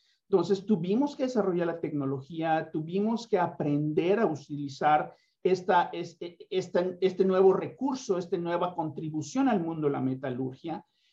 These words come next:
Y en realidad, que digo que ha sido evaluado por el, el Silver Institute of America, que ha,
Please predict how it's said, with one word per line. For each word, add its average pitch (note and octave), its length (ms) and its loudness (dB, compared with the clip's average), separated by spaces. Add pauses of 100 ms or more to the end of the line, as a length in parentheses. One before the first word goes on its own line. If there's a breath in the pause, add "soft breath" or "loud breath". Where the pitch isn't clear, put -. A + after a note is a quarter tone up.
(160)
Y F#3+ 340 6
en F#3 120 4
realidad, F3 400 2
que G3+ 80 2
digo F3+ 220 2
que D#3 80 -4
ha D3+ 40 -8
sido D#3+ 220 -6
evaluado C#3 500 0
por C#3 160 0
el, C3+ 180 0
el C3 320 -2
Silver C#3+ 420 -4
Institute D#3+ 600 -4
of C3+ 140 -4
America, G3 920 2
que D#3 100 -4
ha, D3 240 -2